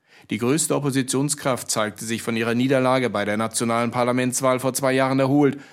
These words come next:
und steigerte sich auf rund vierundzwanzig Prozent. Großer Wahlverlierer in Italien ist Melonis Koalitionspartner, die rechtspopulistische Lega Matteo Salvinis. Vor fünf Jahren war die Lega mit dreiunddreißig Prozent mit Abstand stärkste italienische Partei.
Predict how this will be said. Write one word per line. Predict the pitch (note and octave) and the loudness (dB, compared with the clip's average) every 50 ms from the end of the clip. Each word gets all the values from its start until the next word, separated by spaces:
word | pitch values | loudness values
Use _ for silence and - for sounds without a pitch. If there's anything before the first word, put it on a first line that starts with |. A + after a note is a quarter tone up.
| - - - | -20 -10 -6
und | C#3+ C#3+ C#3 | -4 -4 -2
steigerte | - D3 C3+ C3+ B2 A#2+ A#2+ A#2+ B2+ | -2 0 0 0 0 0 0 -2 -2
sich | A#2 A#2+ B2 A2+ - - | -2 -2 -2 -2 -4 -4
auf | B2 A#2+ - - | -6 -4 -2 -2
rund | C#3 C#3 C#3 | -2 -2 -2
vierundzwanzig | C#3 - - A#2 A2+ G#2+ G#2+ G#2+ - - A2 G#2+ G#2 - G#2 G2+ - - | -4 -4 -2 -2 0 0 -2 -4 -4 -4 -4 -4 -4 -4 -6 -6 -8 -6
Prozent. | - A#2+ B2+ - - F#2 C2 - - - _ _ _ _ _ _ - | -6 -4 -4 -2 -4 -6 -6 -10 -16 -20 _ _ _ _ _ _ -4
Großer | A#2 B2 B2 B2 - B2 A2+ G#2+ G2+ | 0 0 2 2 2 0 0 0 0
Wahlverlierer | A2 A#2 A#2+ A#2 A2 - A2+ G#2+ G#2+ A2 C3+ C#3+ D#3+ D#3 | 0 0 0 -2 -2 -2 -4 -2 -2 -2 -2 0 0 0
in | D3+ C#3+ | 2 0
Italien | C3+ C3 C3 B2 A#2+ B2 B2 B2 B2 B2 | 0 0 0 0 2 2 2 2 0 0
ist | A#2+ B2 - - | 0 -2 -2 -2
Melonis | C3+ C3 C3 C3+ C3+ C3+ C3+ B2 B2+ - | -2 0 2 2 2 2 2 2 0 -2
Koalitionspartner, | - C#3 C#3 C#3+ C#3+ C#3+ - D3 B2+ A2+ G2+ - - G2+ F#2 F2 F2 - F2 F#2 | -2 -2 0 0 0 -2 0 0 0 0 -2 -4 -4 -4 -4 -4 -4 -6 -6 -6
die | F#2+ A2 | -4 -4
rechtspopulistische | A2 A#2 A#2 A2+ - - - - B2 A#2 A#2+ A#2+ A#2 A#2 A2+ - B2+ A#2+ - C3 | -2 -2 -2 -2 -4 -6 -4 -4 -4 -2 -2 0 0 0 0 -2 -2 -2 -2 -2
Lega | B2 B2+ C3+ B2+ A#2+ B2 A#2+ | 0 0 0 0 2 0 0
Matteo | A#2 A#2+ A#2+ A#2+ - A#2 G#2+ G#2 | 0 0 -2 -2 -2 -2 -2 -2
Salvinis. | G#2+ - B2 B2+ B2 A2+ F#2+ F#2 E2+ D#2 C#2+ - - - - _ _ _ _ _ _ - _ - | 0 -2 -2 -2 -2 -4 -6 -6 -6 -8 -10 -14 -18 -20 -20 _ _ _ _ _ _ -20 _ -6
Vor | - A#2+ | -6 -4
fünf | - - A2+ G#2+ G2 G#2 | -2 -2 -2 -2 -2 -2
Jahren | G#2+ A#2 C3+ D3+ D#3+ D3 C#3 | -2 -2 0 0 0 0 0
war | C#3 | 0
die | B2+ B2 A#2+ | 0 0 0
Lega | A#2 B2 C3 C3+ D3 C3 | 0 0 2 2 2 2
mit | A#2+ A#2 G#2+ - - | 0 0 -2 -2 -4
dreiunddreißig | A2 A#2 B2 C3 C3 C3 B2+ B2+ B2+ B2+ B2 - - A#2 - | -2 0 0 0 0 0 0 0 0 0 0 0 -4 -4 -4
Prozent | - C3+ C3 - D#3 D3 C#3+ C3+ - - - - - | -4 -4 -2 0 0 2 0 0 -2 -4 -10 -12 -8
mit | - C#3 - | -4 -4 -2
Abstand | A2+ A2+ C3 - - C#3 C#3+ C#3+ - | -2 -4 -4 -4 -2 -2 -2 -2 -4
stärkste | - C#3+ C3+ C3 C3 - - C#3 | -2 -2 -2 -2 -2 -2 -2 -2
italienische | B2 B2 B2+ A#2+ A#2+ A#2+ A#2+ A#2 - B2 | -2 0 0 0 0 0 0 0 0 -2
Partei. | B2 B2 A2 - B2+ B2 B2+ B2 A2 | -4 -4 -2 0 0 2 2 0 0